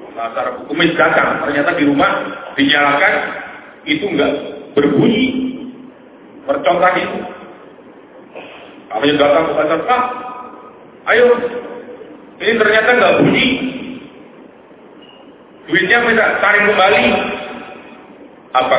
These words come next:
kata penjual mercon? "Bagaimana, Pak, mau tarik kembali duitnya?" "Ya." "Kok begitu?" Nah, kemarin kan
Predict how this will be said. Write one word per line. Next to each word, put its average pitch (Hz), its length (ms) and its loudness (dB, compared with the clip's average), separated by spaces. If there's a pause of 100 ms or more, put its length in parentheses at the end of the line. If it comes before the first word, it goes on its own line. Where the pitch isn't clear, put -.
kata 120 240 0
penjual 110 400 0
mercon? 131 320 0 (1700)
"Bagaimana, 151 400 2
Pak, 196 160 2
mau 190 160 6
tarik 170 240 4
kembali 196 400 4
duitnya?" 196 280 4 (200)
"Ya." 160 140 4 (1800)
"Kok 160 160 2
begitu?" 143 320 4 (480)
Nah, - 80 4
kemarin 294 400 4
kan - 160 2